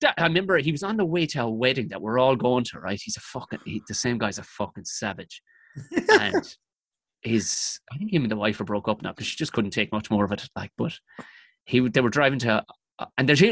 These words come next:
Speaker 1: there's a weird, there's weird rules surrounding roadkill, actually, Mero, in Ireland.
Speaker 2: Really?
Speaker 1: Like, if you hit it,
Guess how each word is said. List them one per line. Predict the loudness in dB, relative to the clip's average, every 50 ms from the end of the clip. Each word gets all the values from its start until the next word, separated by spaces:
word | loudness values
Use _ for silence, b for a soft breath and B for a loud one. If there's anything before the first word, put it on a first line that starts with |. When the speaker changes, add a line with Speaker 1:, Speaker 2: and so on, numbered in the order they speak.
| 6 4
Speaker 1:
there's | 4 6 6
a | 6
weird, | 8 8 8 6 6 6
there's | 4 4 6
weird | 4 2 2 2 2 4
rules | 4 4 4 4 2 0
surrounding | -2 0 2 2 2 2 2 0 0
roadkill, | 2 4 4 4 4 4 0 0 0
actually, | 0 -4 -6 -6 -6 -4
Mero, | -2 -2 -4 -4 -2
in | 0
Ireland. | 4 4 4 4 2 0 -4 -8 b b b b b
Speaker 2:
Really? | 4 4 6 6 6
Speaker 1:
Like, | 4 4 2 -4 _ _ _
if | 2 4 6
you | 8 8 8 10
hit | 10 8 6 6 4
it, | 2 0 -2